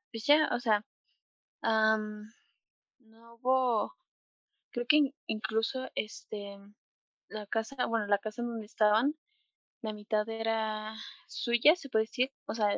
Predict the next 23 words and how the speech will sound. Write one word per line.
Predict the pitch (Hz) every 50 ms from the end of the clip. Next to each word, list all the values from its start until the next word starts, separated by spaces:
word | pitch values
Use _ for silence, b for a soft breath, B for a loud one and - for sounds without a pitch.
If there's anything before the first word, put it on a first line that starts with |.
| 220 220
ellos | 233 214 214 214 -
habitaban | 226 208 214 - 214 214 214 220
en | 220 214
la | 214
mitad | 214 214 214 - 226 247
y | - 240
la | 220 214 214
otra | 208 - - 208 208
la | 208 208 208 202
rentaban. | 208 208 202 196 - 220 208 190 185 - _ _ _ _ _ _ _ _ _ _ _ _ _ _
Y | 220 220
de | 208 214 214
hecho, | 208 - - 240 240 240 226
en | - 226 214 214
el | 208 202 202
dos | 208 208 202 - -
mil, | 247 269 269 -
uno | 233 220 214 214 220
de | 220 214
los, | 208 202 202 208 - - - - - _ _ _ _ _ _ _ _ _ _ _ _ -
ah, | 214 220 214 208 214 -
que | - 233
rentaban | 220 220 214 208 208 208 214 - 208 208 214 233